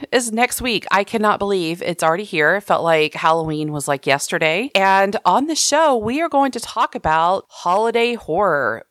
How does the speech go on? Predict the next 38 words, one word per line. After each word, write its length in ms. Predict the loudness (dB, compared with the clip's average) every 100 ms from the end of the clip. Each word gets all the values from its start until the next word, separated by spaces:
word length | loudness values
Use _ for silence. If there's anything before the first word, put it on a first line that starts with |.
| -6
but 420 | -2 0 0 -4
not 220 | -14 -12 -8
just 280 | -8 -8 -10
any 300 | -6 -2 -2
holiday 420 | 2 2 2 0
horror, 480 | -2 0 0 0 -2 _
the 80 | -2
holiday 400 | 4 4 4 2
horror 340 | 0 0 0 0
selection 640 | -2 2 2 2 -2 -2 0
on 300 | 2 2 0
Tubi. 640 | -6 -4 -2 -2 -2 -6 -20 _ _ -4
I 540 | 0 0 0 0 0 -2 -4
am 140 | -4
a 60 | -2
fanatic 500 | -2 -2 0 -2 -4
for 100 | -6
Tubi. 380 | -4 -6 -6 -4
I 200 | 0 0
have 180 | 0 0
been 160 | 0 2
watching 340 | 2 2 -2
Tubi 480 | -2 -2 -2 -4 -4
so 300 | -2 0 2
much, 340 | 4 2 0 -4
pretty 160 | 0 2
much 240 | 2 2
my 100 | 0
go-to. 560 | 2 2 2 2 -2 -2
I, 260 | 2 2 2
I 80 | 0
subscribe 640 | -2 -6 -2 2 2 2
to 100 | -2
so 320 | -2 2 2
many 180 | 2 -2
different 300 | -4 -6 -4
streaming 400 | -4 -4 -6 -6
channels, 500 | -4 -2 -2 -4 -8